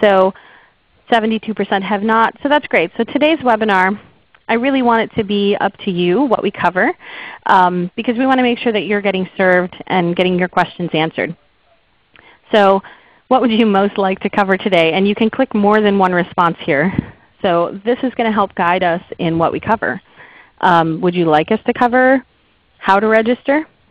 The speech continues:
Would you like us to cover what does qualifying mean? Or if you,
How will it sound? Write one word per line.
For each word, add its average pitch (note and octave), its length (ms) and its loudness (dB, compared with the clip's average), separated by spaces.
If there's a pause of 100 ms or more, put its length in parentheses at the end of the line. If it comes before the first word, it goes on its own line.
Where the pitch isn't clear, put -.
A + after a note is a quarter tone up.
Would F3+ 160 -4
you F3+ 60 0
like E3 180 0
us F3+ 140 -4
to G3 60 -8
cover F3+ 600 0 (320)
what F#3 140 0
does D#3+ 200 -6
qualifying A3 720 2
mean? A3+ 460 2
Or E3 420 0 (640)
if - 180 0
you, F#3 500 4